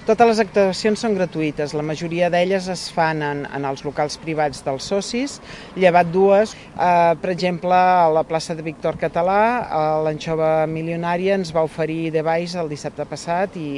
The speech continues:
i, bueno, oberta a tot el públic. I la ubet, eh, el que hem patrocinat ha sigut la de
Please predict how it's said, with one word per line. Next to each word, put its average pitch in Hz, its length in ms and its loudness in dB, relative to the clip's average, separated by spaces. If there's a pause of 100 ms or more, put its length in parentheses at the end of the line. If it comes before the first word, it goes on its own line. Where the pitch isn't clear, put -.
i, 135 200 -8 (200)
bueno, 123 300 -8 (100)
oberta 151 320 -4
a 139 60 -8
tot 147 180 -6
el 135 80 -4
públic. 139 380 -6 (500)
I 190 160 2
la 185 100 6
ubet, 190 460 4
eh, 165 300 4 (100)
el 151 160 2
que 160 160 -2 (880)
hem 156 320 -4 (160)
patrocinat 175 720 -4
ha 196 80 0
sigut 156 400 -6
la 156 180 0
de 143 140 0